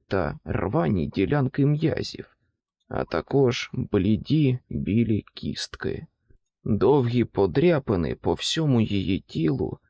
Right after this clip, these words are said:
розкрили дівчину, як пакетик з зіплоком. Щось клацнуло в голові.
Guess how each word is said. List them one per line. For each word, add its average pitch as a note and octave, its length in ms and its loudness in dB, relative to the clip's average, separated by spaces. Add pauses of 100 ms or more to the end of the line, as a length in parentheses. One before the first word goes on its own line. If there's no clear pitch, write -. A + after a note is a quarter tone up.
(160)
розкрили A#2 720 0
дівчину, - 760 -4
як - 280 -4
пакетик - 680 -2
з - 260 -4
зіплоком. A2+ 960 -2 (540)
Щось - 640 -2 (300)
клацнуло A#2+ 720 0
в - 40 -8
голові. D#2 600 -4